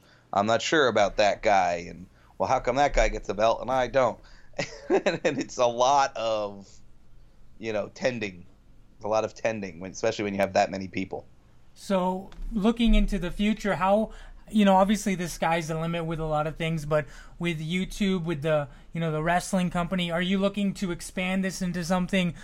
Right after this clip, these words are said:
Speaker 2: more than it is right now? 'Cause obviously you get help from other people, friends. Uh, I'm not, I'm not a hundred percent sure, you know, on the business side, but are you looking to expand more into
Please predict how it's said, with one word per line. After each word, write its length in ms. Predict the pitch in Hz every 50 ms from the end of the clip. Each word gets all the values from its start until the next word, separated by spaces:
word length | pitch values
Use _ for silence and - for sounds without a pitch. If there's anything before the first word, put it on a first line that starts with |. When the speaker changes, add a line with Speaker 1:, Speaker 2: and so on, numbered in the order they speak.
| - - -
Speaker 2:
more 220 | - 175 190 196 190
than 180 | 180 185 180
it 140 | 180 180 185
is 160 | 185 180 160 165
right 200 | 180 170 170 175
now? 220 | 175 180 185 214 202
'Cause 180 | - 214 190
obviously 560 | 226 - 202 214 233 233 240 220 - 220 202
you 80 | 185 180
get 140 | 165 180 170
help 280 | 160 170 180 185 185 -
from 300 | - 196 175 175 160 - - - - - - - -
other 240 | - 196 170 180 175
people, 420 | - - 190 180 165 - 190 180 165
friends. 640 | - - 190 175 170 170 170 175 180 170 156 -
Uh, 160 | 165 156 151 147
I'm 180 | 151 165 170 170
not, 100 | 175 165
I'm 100 | 170 175
not 160 | 175 170 165
a 40 | 156
hundred 160 | 165 160 156 147
percent 320 | 175 156 - 180 160 151
sure, 320 | - - 185 170 160 160 - - - - - -
you 80 | 170 165
know, 160 | 165 156 156
on 180 | 151 165 165 160
the 60 | 151
business 460 | 139 165 185 208 190 208 202 196 190
side, 340 | - 196 165 156 160 165 156
but 180 | 180 160 156 - - - - - -
are 40 | 165
you 120 | 175 185 190
looking 260 | 202 202 208 202 196
to 120 | 196 196 175
expand 480 | 156 - - - - 185 180 180 170
more 300 | 165 165 165 175 180 190
into 420 | 190 185 - - - 175 170 165